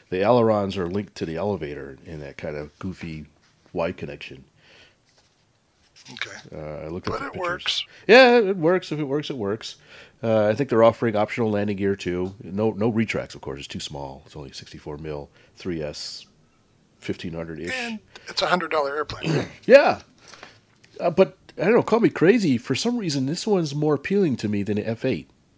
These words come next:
Speaker 1: I, I don't know why.
Speaker 2: Hmm.
Speaker 1: Uh, I don't know. Maybe, I don't know. It, it,
Speaker 2: I think
Speaker 1: it's
Speaker 2: scale-wise, they're both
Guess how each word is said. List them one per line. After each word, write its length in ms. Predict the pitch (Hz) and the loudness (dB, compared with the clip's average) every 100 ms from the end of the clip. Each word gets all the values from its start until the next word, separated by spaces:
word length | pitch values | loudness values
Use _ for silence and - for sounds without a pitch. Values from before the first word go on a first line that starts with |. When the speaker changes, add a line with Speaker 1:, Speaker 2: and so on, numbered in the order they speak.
| _ _ _ _ - 104 | _ _ _ _ -10 -6
Speaker 1:
I, 240 | 95 95 | -4 -4
I 40 | 101 | -4
don't 240 | 117 - | -4 -4
know 120 | 104 | -6
why. 520 | 101 110 101 78 73 _ _ - - _ _ _ _ _ _ _ _ _ _ _ _ _ _ | -4 -2 -2 -2 -6 _ _ -20 -20 _ _ _ _ _ _ _ _ _ _ _ _ _ _
Speaker 2:
Hmm. 120 | 185 156 _ _ - | -12 -12 _ _ -6
Speaker 1:
Uh, 360 | 95 90 85 80 - | -4 -2 -4 -6 -6
I 40 | |
don't 160 | 104 107 | -2 -2
know. 160 | 92 78 | -2 -2
Maybe, 420 | 98 98 95 85 _ - - - - _ _ _ - | -2 -2 -4 -8 _ -20 -20 -20 -20 _ _ _ -4
I 140 | 95 | -2
don't 100 | 101 | -2
know. 100 | 95 - - _ _ _ - | -4 -8 -20 _ _ _ -16
It, 100 | 104 | -12
it, 300 | 95 87 98 | -10 -8 -8
Speaker 2:
I 60 | 101 | -4
think 180 | 214 185 | -4 -2
Speaker 1:
it's 100 | - | -2
Speaker 2:
scale-wise, 680 | - 151 185 190 135 165 | 0 2 2 2 -4 -6
they're 100 | 156 | -8
both 260 | 143 147 | -8 -10